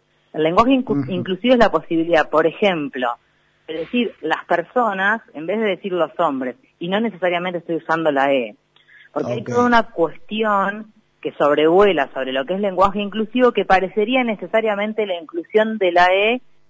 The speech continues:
Speaker 1: en todo lo que yo digo. Y en realidad no
Speaker 2: Ujú.
Speaker 1: es así. Yo puedo utilizar lenguaje inclusivo con una conceptualización diferente a lo que es el establecido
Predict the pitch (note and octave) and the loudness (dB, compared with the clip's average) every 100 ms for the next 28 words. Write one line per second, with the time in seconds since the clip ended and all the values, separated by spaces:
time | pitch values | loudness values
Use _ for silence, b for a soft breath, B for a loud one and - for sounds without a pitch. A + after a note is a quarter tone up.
0 | _ D3+ D3+ G3 G3 E3+ C#3 - D#3+ D3 | _ -8 2 6 6 4 0 -2 0 0
1 | C3+ A#2+ A#2+ - _ _ _ G#3+ A3+ A3+ | -2 -4 -6 -10 _ _ _ 0 0 0
2 | C#3 C3 B3+ B3+ A2+ D#3+ - C#3 B2 - | -2 -2 0 0 -2 -6 -8 -10 -10 -12
3 | _ _ - G#3 A3+ A3+ G#3 F3+ F3+ D#3 | _ _ 0 6 6 6 2 -2 0 0
4 | C#3+ D#3 G#3+ - A3 G#3+ A#3+ A3+ D4 D#4 | -2 2 2 2 -4 -4 -8 -6 -4 -2
5 | G3+ G3 G#3 - E3+ D3+ E3+ D#3+ F3+ E3+ | -2 -2 -2 -2 -4 -4 -6 -2 0 0
6 | E3 F3 E3+ A3+ B3 C4+ - _ _ _ | -4 -8 -6 -2 -2 -2 -6 _ _ _
7 | D#3+ G#3+ F#3+ B3 C#4 C#4+ C#4+ D4+ D#4 D4 | -4 -2 4 4 6 2 0 -2 -2 -4
8 | _ D#3 D#3 D#3 F3 G3+ - _ D3 D3+ | _ -4 -2 -2 -4 -4 -8 _ -8 -8
9 | C#3+ D#3+ D3+ C#3+ F#3+ F#3+ G#3 | -2 0 0 -4 -2 4 4